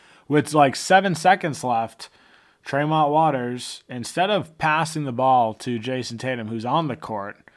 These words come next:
he is just dribbling all over the place and throws up a pretty horrible shot.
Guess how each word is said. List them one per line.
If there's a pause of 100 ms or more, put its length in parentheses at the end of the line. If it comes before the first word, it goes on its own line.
(420)
he
is
just (460)
dribbling
all
over
the
place
and
throws
up
a
pretty
horrible
shot.